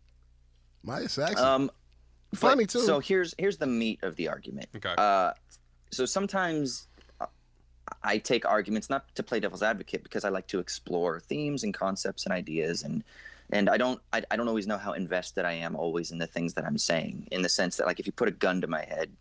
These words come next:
Speaker 2: would I still be articulating it? I don't know, 'cause I, I explore more than anything. But this one, uh, this is, like, fully as sincere as I can be. I actually think that this film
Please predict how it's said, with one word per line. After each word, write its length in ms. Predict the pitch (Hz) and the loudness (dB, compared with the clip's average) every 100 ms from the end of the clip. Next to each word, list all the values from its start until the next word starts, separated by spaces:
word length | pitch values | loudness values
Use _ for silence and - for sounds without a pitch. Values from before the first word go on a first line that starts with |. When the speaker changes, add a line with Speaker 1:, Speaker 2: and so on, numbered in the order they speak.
| - | -2
Speaker 2:
would 140 | 92 | 0
I 40 | |
still 280 | 92 - 104 | 0 0 0
be 120 | 87 | 0
articulating 520 | 80 - 82 - 71 - | -2 -2 -6 -6 -10 -4
it? 40 | |
I 80 | 131 | 0
don't 100 | 165 | 0
know, 160 | 175 123 - | 0 -2 -2
'cause 140 | 98 | -2
I, 160 | 101 101 | 0 2
I 60 | 107 | 2
explore 720 | 104 - - - 113 92 73 | 0 -4 -8 -2 0 0 -2
more 180 | 87 90 | -4 -4
than 140 | 87 76 | -4 -6
anything. 400 | 73 - - - _ - - - | -10 -12 -18 -20 _ -20 -20 -2
But 180 | 98 104 | 0 2
this 240 | 185 - | 0 0
one, 320 | 143 110 113 - | 0 2 0 0
uh, 300 | 80 85 80 - _ _ - - - | 0 2 0 -4 _ _ -20 -18 -6
this 160 | 123 | -4
is, 160 | 143 - | -2 0
like, 180 | 113 - | 0 -2
fully 460 | - 117 113 104 | -2 2 2 2
as 100 | 98 | -2
sincere 460 | - 95 92 101 92 | -2 -4 0 2 2
as 100 | 85 | 0
I 100 | 78 | -6
can 160 | 78 | -6
be. 200 | 73 - - _ _ _ - - | -8 -10 -14 _ _ _ -18 -2
I 120 | 104 | 0
actually 340 | - 131 - 156 | 2 0 -4 -4
think 240 | 139 127 | -2 -2
that 100 | 104 | -4
this 160 | 107 - | -4 -4
film 420 | - 98 101 | -2 0 0